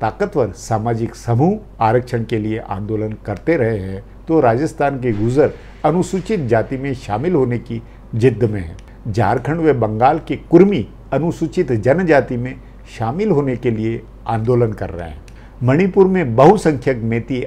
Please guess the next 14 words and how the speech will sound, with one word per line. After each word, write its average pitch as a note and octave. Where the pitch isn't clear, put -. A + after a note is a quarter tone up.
आदिवासी C#3
बनने A2
के G#2+
लिए G2
आंदोलन A2+
कर G#2
रहे E2+
हैं। D#2+
ऐसे A2+
ही A#2
बिहार A2+
और G#3
उत्तर D#3+
प्रदेश C#3